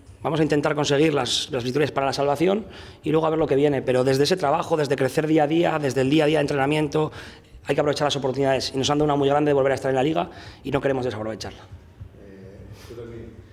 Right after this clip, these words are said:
Speaker 1: Creo que somos un equipo muy completo. Evidentemente, la figura de Edu al final atrae defensas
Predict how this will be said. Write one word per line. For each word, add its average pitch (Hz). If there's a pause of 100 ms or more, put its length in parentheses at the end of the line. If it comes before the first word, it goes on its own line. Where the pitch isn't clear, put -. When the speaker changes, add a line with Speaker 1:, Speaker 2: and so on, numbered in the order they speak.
(220)
Speaker 1:
Creo 170
que 202
somos 180
un 165
equipo 160
muy 170
completo. 143
Evidentemente, 170
la 151
figura 143
de 165
Edu 175 (420)
al 131
final 143
atrae 156
defensas 185